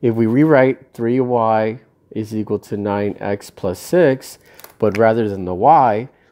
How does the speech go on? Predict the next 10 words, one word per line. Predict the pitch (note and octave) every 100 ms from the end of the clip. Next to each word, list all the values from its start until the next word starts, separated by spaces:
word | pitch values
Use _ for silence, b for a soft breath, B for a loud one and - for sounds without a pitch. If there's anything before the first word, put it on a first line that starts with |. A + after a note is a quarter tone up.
| b
we're | A2
gonna | G2+
replace | F#2 F2 A2 G2+ G#2
that | A2+ B2 -
y | G2+ F#2+ G2 C3 _ _ _ _ _ _ _ _ _
with | A#2+ G#2+
the | G#2+
expression | G2 - - D#3 F3 D3 C3
for | A#2
y, | F#2+ F#2 F#2 A2+